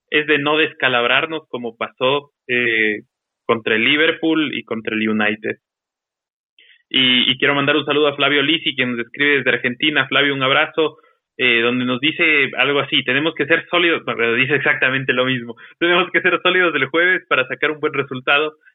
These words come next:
Después sabemos que en el Olímpico se comen los equipos ingleses. Liverpool cuatro goles, United tres goles. Sin hablar de los arbitrajes, especialmente con el Liverpool. Saludos desde Argentina".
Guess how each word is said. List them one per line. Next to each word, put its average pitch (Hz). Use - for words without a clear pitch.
Después 147
sabemos 143
que 143
en 135
el 123
Olímpico 131
se 120
comen 127
los 117
equipos 117
ingleses. 113
Liverpool 135
cuatro 123
goles, 131
United 120
tres 113
goles. 110
Sin 135
hablar 135
de 139
los 131
arbitrajes, 123
especialmente 117
con 113
el 107
Liverpool. 110
Saludos 117
desde 110
Argentina". 104